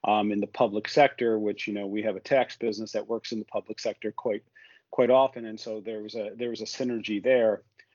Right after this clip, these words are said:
And then finally, um, as we were looking at it, uh, we have made it clear over the last couple of years that we want to be more,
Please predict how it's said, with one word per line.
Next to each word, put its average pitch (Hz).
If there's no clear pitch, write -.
And 131
then 147
finally, 139
um, 113
as 110
we 117
were 113
looking 123
at 110
it, 107
uh, 107
we 147
have 131
made 120
it 110
clear 123
over 113
the 110
last 113
couple 113
of 117
years 127
that 107
we 120
want 117
to -
be 113
more, 117